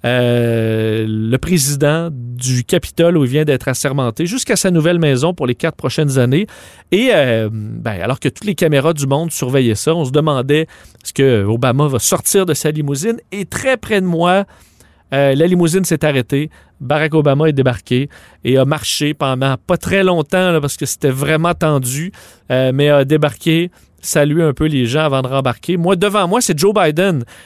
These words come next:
euh, qui a débarqué pendant un plus long moment, nous saluant, saluant la foule et tout ça, ne sachant pas que je voyais le futur président des États-Unis en deux mille vingt et un.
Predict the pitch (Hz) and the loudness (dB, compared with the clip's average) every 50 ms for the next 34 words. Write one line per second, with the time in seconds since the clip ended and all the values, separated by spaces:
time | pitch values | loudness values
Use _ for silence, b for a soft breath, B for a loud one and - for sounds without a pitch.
0 | B B B 117 120 127 123 127 127 123 - - 151 151 165 170 175 160 - - | B B B -2 0 0 0 0 -2 -2 0 0 0 2 2 2 0 0 -4 -4
1 | - 175 170 190 208 - 165 139 139 143 139 131 123 113 - _ - - 165 175 | -4 -4 -2 -2 -4 -6 -6 -6 -4 -2 -2 -2 -4 -4 -6 _ -12 -6 -4 -2
2 | 175 170 180 185 185 175 156 143 143 143 143 156 165 160 156 147 143 135 - - | 0 2 2 2 2 2 2 0 2 2 0 2 0 0 0 0 -2 -2 0 0
3 | 165 156 156 131 127 143 147 147 160 165 160 151 131 - 143 135 135 151 165 160 | 0 0 0 0 0 0 2 0 0 -2 -2 -2 -4 -2 -2 -2 -2 0 0 0
4 | 139 123 - - 156 156 156 147 117 - - - - 127 135 156 165 156 139 - | 0 -2 -2 -2 0 0 0 0 -2 -6 -8 -4 -2 -2 -2 0 -2 -4 -4 -2
5 | - 160 - - 165 139 - 180 180 - - 131 135 143 143 139 151 160 165 156 | -2 -2 -2 0 -2 -2 0 -2 -6 -4 -4 -2 2 2 2 2 2 2 2 0
6 | 139 B B B B B B B - 123 120 - - 175 - - - 214 214 208 | -2 B B B B B B B -4 -2 -2 -2 -4 -4 -2 2 2 4 4 4
7 | 202 175 143 - 170 170 151 139 143 156 175 190 175 160 151 156 147 170 156 135 | 4 2 0 0 0 0 0 0 0 0 0 0 2 2 0 0 2 2 0 2
8 | 143 151 160 185 190 165 151 143 139 156 160 160 170 175 160 151 151 143 - 147 | 2 0 0 2 2 2 0 0 0 0 0 2 0 0 2 0 0 0 0 0
9 | 143 165 208 | 0 0 0